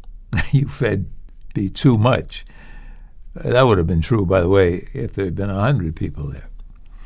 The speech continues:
Over the years, as I have, uh, reflected on preaching,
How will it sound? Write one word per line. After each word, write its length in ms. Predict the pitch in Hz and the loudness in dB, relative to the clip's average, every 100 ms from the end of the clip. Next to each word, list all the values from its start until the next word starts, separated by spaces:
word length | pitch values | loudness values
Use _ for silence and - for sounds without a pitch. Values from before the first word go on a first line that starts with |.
| - - - - - - - - - - - 175 | -16 -16 -18 -18 -18 -18 -20 -20 -20 -10 -4 6
Over 220 | 185 214 | 8 8
the 120 | 196 | 6
years, 540 | 175 139 104 85 98 104 | 8 10 8 6 4 0
as 160 | 95 | 2
I 180 | 110 110 | 4 8
have, 440 | 107 107 95 95 | 8 6 0 -4
uh, 180 | 98 95 | -4 -4
reflected 960 | 104 95 95 - - 123 - - 87 104 | -4 -2 -2 -2 2 2 2 -4 -2 -2
on 260 | 92 90 - | -2 -4 -2
preaching, 520 | 131 110 - - | 0 0 -2 -8